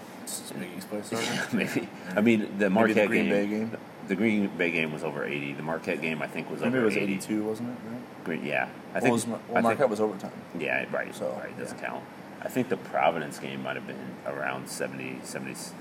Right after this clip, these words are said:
Speaker 2: seventy-six, seventy-five, seventy-six, but again, that was
Speaker 1: Mm-hmm.
Speaker 2: overtime too, so
Speaker 1: Mm-hmm.
Speaker 2: might have been the highest possession ga-, possession game
Speaker 1: In regulation?
Speaker 2: in regulation,
Speaker 1: Since
Speaker 2: but
Speaker 1: Green Bay?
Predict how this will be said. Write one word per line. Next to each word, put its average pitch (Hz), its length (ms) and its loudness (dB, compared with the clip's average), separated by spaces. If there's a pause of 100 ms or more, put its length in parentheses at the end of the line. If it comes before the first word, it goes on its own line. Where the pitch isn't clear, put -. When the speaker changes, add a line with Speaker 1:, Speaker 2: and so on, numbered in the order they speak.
Speaker 2:
seventy-six, 80 500 -6
seventy-five, 78 560 -2
seventy-six, 71 400 -8
but 71 160 -4
again, 69 220 -4
that 69 120 -2
was 64 100 -4
Speaker 1:
Mm-hmm. 65 100 -2
Speaker 2:
overtime - 340 -8
too, - 80 -8 (100)
so - 140 -6
Speaker 1:
Mm-hmm. 98 200 -4 (480)
Speaker 2:
might 123 80 0
have 90 80 -2
been 69 100 -6
the 65 60 -8
highest 71 260 -2
possession 69 300 -6
ga-, 64 60 -8 (460)
possession 78 360 -8
game 80 200 -6 (180)
Speaker 1:
In 98 80 -6
regulation? 95 480 -6
Speaker 2:
in 80 60 -6
regulation, 76 520 -4
Speaker 1:
Since 65 120 -4
Speaker 2:
but 69 80 -4
Speaker 1:
Green 95 140 -2
Bay? 101 140 -6